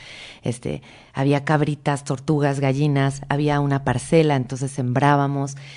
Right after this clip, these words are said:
este, los días de primavera y verano que hacía calor ponían alberquitas infla-, o sea, era una escuela muy feliz.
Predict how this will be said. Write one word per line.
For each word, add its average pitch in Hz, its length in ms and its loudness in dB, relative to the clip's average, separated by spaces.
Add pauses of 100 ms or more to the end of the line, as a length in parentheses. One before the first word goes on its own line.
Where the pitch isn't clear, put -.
(200)
este, 127 560 -4
los 131 240 -4
días 151 240 4
de 147 80 0
primavera 135 520 0
y 151 60 2
verano 139 380 2
que 135 80 -6
hacía 131 180 -6
calor 139 340 0
ponían 135 300 0
alberquitas 151 600 0
infla-, 127 420 0
o - 40 -4
sea, 202 140 0
era 214 100 4
una 247 120 6
escuela 180 500 -2 (560)
muy 175 400 2
feliz. 120 420 -6